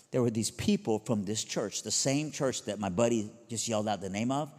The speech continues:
from this church, Shades Mountain Baptist, who had come to my father's French restaurant. My dad had opened up a French restaurant.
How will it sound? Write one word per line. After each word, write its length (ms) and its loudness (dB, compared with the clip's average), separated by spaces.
from 100 -6
this 140 -2
church, 220 -4
Shades 380 -2
Mountain 300 -4
Baptist, 540 -8
who 80 -2
had 160 -2
come 240 0
to 80 0
my 160 0
father's 420 -6
French 380 -8
restaurant. 420 -6
My 160 -2
dad 220 -2
had 100 -12
opened 260 -6
up 120 -8
a 40 -12
French 300 -6
restaurant. 340 -6